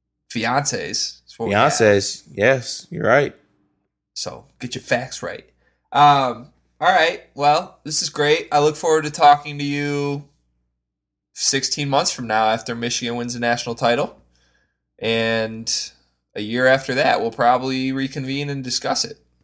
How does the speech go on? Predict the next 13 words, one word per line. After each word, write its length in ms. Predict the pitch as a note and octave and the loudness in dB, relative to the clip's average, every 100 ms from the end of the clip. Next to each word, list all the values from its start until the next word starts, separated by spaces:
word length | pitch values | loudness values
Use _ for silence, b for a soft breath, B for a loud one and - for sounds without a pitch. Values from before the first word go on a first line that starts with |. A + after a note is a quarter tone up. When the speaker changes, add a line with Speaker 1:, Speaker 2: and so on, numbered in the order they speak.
| _ | _
Speaker 2:
All 80 | - B2 | 0 2
right. 160 | - | 2
Sounds 220 | - C3 C3+ | 0 -2 0
good 120 | C#3+ | 0
to 40 | |
me. 220 | C#3+ G#3 - _ _ _ _ _ _ _ _ | 0 -2 -4 _ _ _ _ _ _ _ _
Speaker 1:
All 80 | D3+ | 2
right. 280 | D#4 F#4 - _ _ _ _ _ _ _ | 2 2 -4 _ _ _ _ _ _ _
Thanks. 500 | D#3 G2+ - - - _ _ _ _ _ _ _ - | 0 0 -2 -4 -6 _ _ _ _ _ _ _ -2
Speaker 2:
All 80 | A2+ | 0
right, 140 | A#2+ | 2
y'all. 280 | A2 A2+ D3 - | 2 2 -2 2
Hey, 240 | A#2+ A2 | 4 4